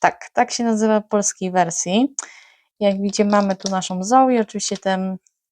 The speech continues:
ym, plecak odrzutowy, no i mamy tu, jak widzicie, takiego skromnego oczywiście nietoperka, bo jak ostatni raz oczywiście otwieraliśmy taki polibaczek, ale to dawno było, z Dreamsów,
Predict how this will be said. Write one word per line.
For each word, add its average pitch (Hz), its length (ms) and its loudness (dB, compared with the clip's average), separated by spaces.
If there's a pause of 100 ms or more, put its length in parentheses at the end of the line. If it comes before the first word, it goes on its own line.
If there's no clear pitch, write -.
(420)
ym, 175 680 -4 (380)
plecak 240 460 4
odrzutowy, 220 640 0
no 359 160 -2
i 359 160 -2
mamy 269 280 4
tu, 262 120 -6
jak 240 160 -2
widzicie, 233 260 -6
takiego 220 580 0 (680)
skromnego 214 1120 2
oczywiście 190 1040 -6 (1500)
nietoperka, 214 880 4 (640)
bo 214 60 2
jak 220 180 4
ostatni 294 420 0
raz 262 200 0
oczywiście 240 460 -6
otwieraliśmy 226 960 2
taki 202 280 -8
polibaczek, 196 680 -4
ale 196 160 0
to 196 100 -4
dawno 196 320 2
było, 185 480 0
z 185 140 -6
Dreamsów, 190 920 0